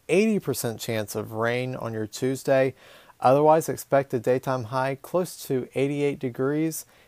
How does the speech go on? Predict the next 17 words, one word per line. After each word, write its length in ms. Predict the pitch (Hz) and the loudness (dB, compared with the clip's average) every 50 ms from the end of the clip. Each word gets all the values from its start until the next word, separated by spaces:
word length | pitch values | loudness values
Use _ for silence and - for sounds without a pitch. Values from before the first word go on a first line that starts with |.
| _ _ | _ _
and 100 | - 113 | -8 -6
a 80 | 107 104 | -6 -6
morning 460 | 107 107 110 120 131 143 147 151 147 | -6 -4 -4 -4 -4 -4 -4 -6 -6
low 460 | 139 127 123 127 131 139 151 165 160 | -6 -2 0 2 2 4 2 2 0
Tuesday 440 | 147 - - - 156 147 - 165 151 | -4 -8 -6 -6 -6 -2 -2 -2 -2
morning 480 | 147 147 151 160 165 170 170 170 170 165 - _ _ _ _ _ _ _ - | -2 -2 -2 -2 -2 -2 -4 -6 -8 -10 -14 _ _ _ _ _ _ _ -6
of 200 | 120 110 104 104 | -6 -6 -6 -6
seventy-one 1000 | - - - - 113 110 117 123 127 135 143 147 151 131 120 113 110 113 123 127 | -10 -10 -2 -2 -2 -2 -2 -4 -4 -4 -4 -4 -4 -6 -6 -8 -8 -8 -6 -6
degrees. 640 | 127 120 117 117 110 107 107 110 110 - - - - | -6 -6 -4 -4 -4 -4 -4 -6 -6 -8 -8 -4 -2
I'm 140 | 127 131 143 | -2 0 0
meteorologist 720 | 151 147 147 143 139 131 127 131 127 120 120 - - 135 | 0 0 0 4 6 6 6 6 6 2 -2 -4 -2 0
Aaron 180 | 123 120 113 123 | 0 0 0 -2
Ayers 300 | 131 127 117 104 - - | -2 -2 -4 -4 -4 -6
with 220 | 107 98 - - | -6 -6 -4 -2
your 260 | 135 139 117 104 95 | 2 2 2 2 0
Huntsville 540 | 92 - 107 101 92 - - - 107 107 107 | -4 -8 -10 -8 -8 -6 -4 -2 0 0 0
weather. 380 | 107 101 104 107 104 101 92 | 0 0 -2 -4 -6 -6 -8